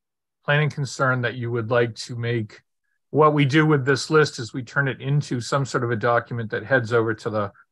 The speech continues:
finance committee. So yes, if they're, if you're ready to, you know, take some sort of position on any of these, we'd like to know. And if there are others that you want to push off for further discussion or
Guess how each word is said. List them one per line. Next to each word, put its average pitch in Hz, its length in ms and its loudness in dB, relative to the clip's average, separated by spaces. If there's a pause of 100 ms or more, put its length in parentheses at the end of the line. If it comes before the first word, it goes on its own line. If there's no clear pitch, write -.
(300)
finance 110 360 0
committee. 92 320 -8
So 120 260 0
yes, 123 680 2
if - 180 -14
they're, 123 400 -2 (360)
if 127 140 -12
you're 135 140 4
ready 135 320 4
to, 127 560 -4 (640)
you 113 80 -8
know, 113 60 -2
take 135 280 -2
some 143 240 2
sort 143 240 0
of 117 80 -2
position 127 420 -6
on 113 140 -4
any 120 260 -4
of 104 100 -2
these, 107 260 -2
we'd 113 140 -4
like 113 200 -2
to - 100 -10
know. 95 300 -4 (1300)
And 127 140 0
if 123 160 0
there 131 240 6
are 120 100 2
others 135 400 2
that 139 140 -6
you 127 160 -8
want 123 420 0 (480)
to 110 160 -4
push 117 320 -6
off 127 240 2
for 113 140 -6
further 127 340 -4
discussion 117 600 -4
or 95 280 -6